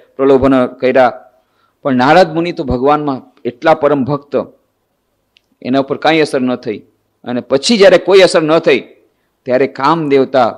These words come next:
પોતે આવીને પ્રણામ કરે છે, "મુનિદેવ, ખરેખર ધન્ય છે તમને કે આટલા બધા પ્રલોભનોમાં કોઈ નહોતું બચી શક્યું એક શંકર ભગવાન સિવાય. આ તમે બીજા છો કે તમે આવી રીતે આમાંથી બચી ગયા.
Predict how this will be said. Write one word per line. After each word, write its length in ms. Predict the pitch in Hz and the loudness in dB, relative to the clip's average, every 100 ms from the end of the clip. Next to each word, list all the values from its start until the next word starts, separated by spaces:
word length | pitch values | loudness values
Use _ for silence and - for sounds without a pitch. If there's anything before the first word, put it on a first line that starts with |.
| - 135 | -8 -4
પોતે 400 | 143 170 156 - _ 110 | 0 2 0 -6 _ -2
આવીને 240 | 123 165 160 | 0 2 0
પ્રણામ 320 | 135 143 151 | -2 -2 -2
કરે 160 | 139 135 | -2 -4
છે, 100 | 131 | -4
"મુનિદેવ, 480 | 120 147 156 143 - _ _ _ _ _ _ _ _ _ | -4 -4 0 -2 -2 _ _ _ _ _ _ _ _ _
ખરેખર 500 | - 139 147 147 131 - _ _ _ _ _ _ - | -2 0 0 -2 -4 -6 _ _ _ _ _ _ -6
ધન્ય 320 | 127 156 185 | -2 0 0
છે 120 | 180 | -2
તમને 280 | 143 143 151 | -4 -4 -6
કે 100 | 143 | -6
આટલા 420 | - 139 160 226 | -2 -2 0 0
બધા 180 | 208 - | 4 4
પ્રલોભનોમાં 640 | 160 175 185 180 180 196 | 2 2 2 2 0 -2
કોઈ 440 | 190 - 180 240 240 | -4 -4 4 4 4
નહોતું 260 | 202 190 | 2 -2
બચી 160 | 170 160 | -4 -6
શક્યું 440 | 151 139 117 110 _ - | -6 -8 -8 -16 _ -2
એક 260 | 156 156 | -2 -2
શંકર 400 | - - 151 190 | -10 -6 -2 0
ભગવાન 260 | 151 139 143 | 0 0 -2
સિવાય. 420 | 131 127 107 - _ _ _ _ - | -4 -6 -6 -6 _ _ _ _ -14
આ 100 | 117 | -8
તમે 540 | 139 156 165 143 117 _ - | -4 -2 0 -2 -4 _ -10
બીજા 340 | 117 135 139 | -4 2 2
છો 200 | 135 120 - _ _ | 2 -4 -6 _ _
કે 60 | 143 | -12
તમે 220 | 135 131 | -6 -2
આવી 180 | 120 139 | 0 0
રીતે 200 | 143 147 | -2 0
આમાંથી 240 | 131 131 | 0 0
બચી 260 | 117 117 151 | -4 -6 -4
ગયા. 240 | 160 160 | 0 0